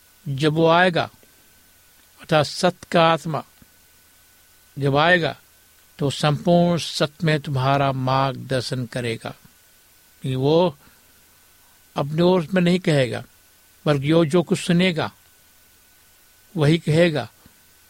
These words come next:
तुम आने वाली बातों के विषय में बताएगा। यूहन्ना सोलह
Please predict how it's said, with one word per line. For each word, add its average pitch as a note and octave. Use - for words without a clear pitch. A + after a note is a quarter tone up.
तुम E3
आने E3
वाली E3+
बातों D#3
के D#3+
विषय D#3
में D3
बताएगा। C3
यूहन्ना D3
सोलह C3+